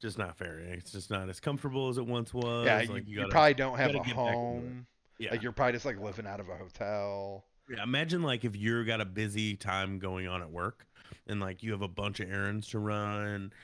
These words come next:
Speaker 1: and you got, you know, you, you gotta go to dinner and you gotta make sure you're at the store and all these things.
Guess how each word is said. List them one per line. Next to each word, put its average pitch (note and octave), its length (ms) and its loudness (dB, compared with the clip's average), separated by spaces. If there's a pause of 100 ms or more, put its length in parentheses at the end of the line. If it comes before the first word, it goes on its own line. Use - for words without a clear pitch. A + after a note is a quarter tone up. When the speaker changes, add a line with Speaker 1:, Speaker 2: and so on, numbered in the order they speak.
(180)
Speaker 1:
and F#2 260 -6
you G2+ 80 -4
got, F#2 380 -2
you G2 100 -8
know, F2+ 160 -4
you, F#2+ 300 -6
you G2+ 160 -10
gotta F#2 200 -2
go G2+ 240 -4
to F#2+ 120 -6
dinner G2+ 600 -2
and F#2 120 -6
you F#2 80 -8
gotta F2+ 160 -10
make G2 180 -6
sure A2 140 -6
you're G#2 80 0
at F#2+ 60 -6
the G2+ 80 -14
store G2+ 520 -4
and G2 140 -6
all G2+ 160 -4
these G2 180 -6
things. G#2 300 -4